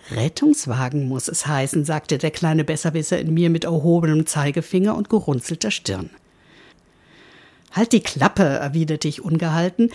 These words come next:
denn der Rettungswagen hätte mir den Zeilenumbruch und damit auch den Seitenumbruch zerhackt. Eine Buchseite mehr hätte bedeutet, dass der Grafiker den Buchrücken fürs Cover neu hätte berechnen müssen.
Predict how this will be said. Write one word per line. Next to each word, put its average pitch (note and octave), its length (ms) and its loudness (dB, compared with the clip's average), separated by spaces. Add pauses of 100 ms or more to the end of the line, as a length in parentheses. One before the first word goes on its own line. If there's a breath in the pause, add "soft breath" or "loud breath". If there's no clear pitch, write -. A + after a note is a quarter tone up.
(240 loud breath)
denn F3 120 6
der D3+ 100 2
Rettungswagen G3 680 2
hätte F3+ 220 0
mir C#3+ 80 -2
den A#2+ 160 -6
Zeilenumbruch F3+ 720 0
und G3 140 -4
damit D#3+ 260 0
auch - 140 -8
den G3 120 2
Seitenumbruch D#3 680 2
zerhackt. - 580 -6 (640 loud breath)
Eine F3+ 180 4
Buchseite G#3 500 6
mehr F#3 320 6
hätte B3 280 6
bedeutet, G3+ 480 4
dass A3 100 0
der F#3+ 140 0
Grafiker F3+ 480 0
den F3 180 4
Buchrücken D#3 500 -2
fürs - 220 -6
Cover A#3+ 300 4
neu C3+ 180 4
hätte B2+ 240 -4
berechnen A#2+ 500 -4
müssen. - 340 -8